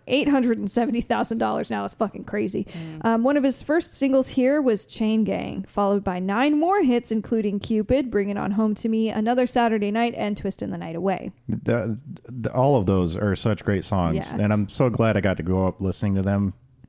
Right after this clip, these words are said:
Speaker 3: with absolutely no racial bias.
Speaker 1: Mm-hmm.
Speaker 3: Like, I couldn't tell you if he was black. I couldn't tell you if the Rolling Stones were black or white, or it,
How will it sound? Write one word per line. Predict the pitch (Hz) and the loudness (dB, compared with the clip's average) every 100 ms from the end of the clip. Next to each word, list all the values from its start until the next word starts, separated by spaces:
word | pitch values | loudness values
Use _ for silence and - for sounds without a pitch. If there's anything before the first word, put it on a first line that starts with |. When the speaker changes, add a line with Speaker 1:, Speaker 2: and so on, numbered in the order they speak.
| - | -6
Speaker 3:
with | 98 101 - - - | 0 0 -2 -12 -8
absolutely | 73 95 - 131 135 120 | -2 -2 0 0 2 2
no | 113 | 2
racial | 107 107 - | 2 0 -2
bias. | 90 87 82 76 - - _ | 0 2 2 0 -6 -20 _
Speaker 1:
Mm-hmm. | 240 175 | 0 2
Speaker 3:
Like, | 104 | 4
I | 107 | 2
couldn't | 117 123 101 | 2 0 2
tell | 101 | 2
you | 101 | 2
if | 92 | 2
he | 110 | 0
was | 107 92 | 0 0
black. | 98 98 | 0 2
I | 101 | 0
couldn't | 98 113 | 0 0
tell | 101 104 | 2 2
you | 98 | 2
if | 90 - - - _ _ _ | 0 -4 -20 -20 _ _ _
the | - | 0
Rolling | 120 117 107 | 2 2 0
Stones | - 113 107 | 0 0 0
were | 98 | 0
black | 98 101 95 101 | 0 2 2 2
or | |
white, | 98 92 90 | 2 2 2
or | 92 92 - | 2 -2 -2
it, | 113 | -4